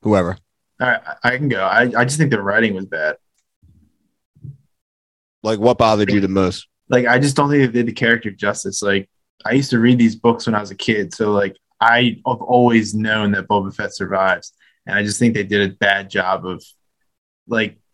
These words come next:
Speaker 2: all the action scenes. He didn't have a helmet on, so he's old looking. The actor's looking old. Like, they should have had, like, a stunt double do all the stunt, like, the fighting. Like, it just,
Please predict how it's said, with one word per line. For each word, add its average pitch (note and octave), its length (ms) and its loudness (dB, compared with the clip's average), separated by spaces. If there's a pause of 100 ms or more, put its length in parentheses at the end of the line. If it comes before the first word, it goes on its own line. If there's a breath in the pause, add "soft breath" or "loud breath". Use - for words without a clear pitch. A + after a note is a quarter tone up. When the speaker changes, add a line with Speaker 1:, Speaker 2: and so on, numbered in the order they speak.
(140)
Speaker 2:
all C3+ 180 4
the B2+ 140 4
action A#2 320 0
scenes. A#2+ 340 -2
He A#2 100 -2
didn't A2+ 200 2
have A2+ 100 0
a A2 60 -4
helmet A2 340 -2
on, A2 180 -4
so - 160 -10
he's G#2+ 220 -4
old G#2+ 160 -6
looking. A#2+ 300 0
The G#2 120 -2
actor's A2 440 0
looking A2 340 -4
old. G#2 500 0
Like, G2 220 -2
they G#2+ 120 -2
should B2 200 -2
have A2 80 -4
had, A2 340 0
like, G#2 220 -2 (300)
a A#2 80 -4
stunt A#2 340 0
double A2 220 -2
do G#2+ 320 -2
all G#2 340 2
the G2+ 80 -2
stunt, G2 380 -4
like, G2+ 160 -6
the A2 60 -10
fighting. G2+ 680 -2 (540)
Like, G2+ 160 0
it A2+ 80 2
just, A#2 340 -2